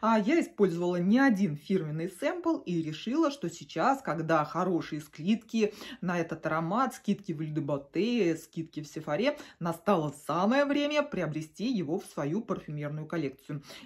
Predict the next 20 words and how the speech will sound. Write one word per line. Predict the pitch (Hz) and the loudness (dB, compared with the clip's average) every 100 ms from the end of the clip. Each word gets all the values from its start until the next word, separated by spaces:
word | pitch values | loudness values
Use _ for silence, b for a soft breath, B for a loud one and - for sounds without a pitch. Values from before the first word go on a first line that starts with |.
| - | -8
Итак, | 170 254 - | 6 6 8
вот | 196 175 | 2 2
это | 180 165 | 2 0
будет | 143 160 165 - | -2 0 0 2
тот | 165 165 | 0 2
аромат, | 156 170 262 - | -2 0 0 2
которым | 175 208 247 214 | 0 4 4 4
я | 170 180 | 4 4
хочу | 320 269 - 240 208 | 4 2 2 2 2
пахнуть | - 170 180 208 202 | 4 4 6 2 2
именно | - 156 156 175 | -4 -6 -4 -6
сегодня, | - 285 170 135 | -4 0 0 -2
потому | 131 131 147 143 | -6 -6 -6 -6
что | 160 147 | -6 -4
он | 165 156 151 | -4 -2 -2
мне | 156 156 | -2 -2
очень | 170 160 202 202 180 | 2 6 4 2 -6
и | 170 | -4
очень | 160 143 135 143 135 | -4 -4 -4 -6 -8
нравится. | 131 127 131 - 139 | -6 -6 -10 -16 -18